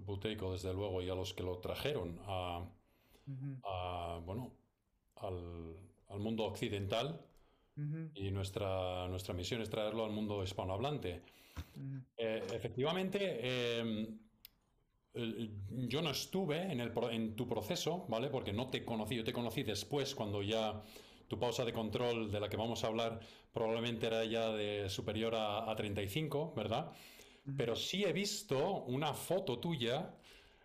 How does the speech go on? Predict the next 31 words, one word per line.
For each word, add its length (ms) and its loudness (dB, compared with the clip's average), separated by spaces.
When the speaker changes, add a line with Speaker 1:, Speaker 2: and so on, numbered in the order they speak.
Speaker 1:
no 180 0
sé 120 0
Speaker 2:
Ujú. 80 -2
Speaker 1:
si 380 2
siempre, 320 0
siempre 240 2
lo 80 4
traigo 240 4
a 60 0
colo-, 260 2
a 80 0
colación 420 2
porque 240 2
me 80 0
impactó, 520 2
la 100 2
verdad 200 2
que 80 0
me 80 2
impactó 580 2
un 120 0
poco 260 2
por 180 4
el, 520 2
por 120 2
un 80 2
pequeño 260 8
malentendido 800 4
que 100 2
se 140 2
produjo, 640 2